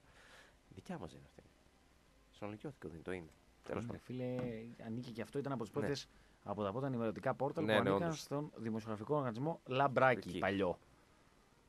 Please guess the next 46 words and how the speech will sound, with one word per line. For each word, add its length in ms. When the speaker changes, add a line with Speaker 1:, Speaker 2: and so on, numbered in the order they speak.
Speaker 1:
Επίσης, 300
ιδιοκτησίας, 440
λέει, 120
του 200
N 40
G 100
R 60
του 60
Βαγγέλη 260
Μαρινάκη, 460
με 80
επίκεντρο 400
τις 140
σχέσεις 260
της 100
οικογένειας 360
Κόκαλη 360
με 120
την 140
πολιτική, 600
την 160
εκάστοτε 400
εξουσία, 220
αλλά 80
και 80
τον 120
Ολυμπιακό. 460
Μάλιστα, 320
έχει 80
ενδιαφέρον 380
επιλογή 280
της 80
φωτογραφίας 520
του 180
άρθρου 360
και 100
συνδυασμό 400
με 80
τα 80
εισαγωγικά 320
στον 140
τίτλο, 160
καθώς 260
παρουσιάζει 300
μια 100
εικόνα 300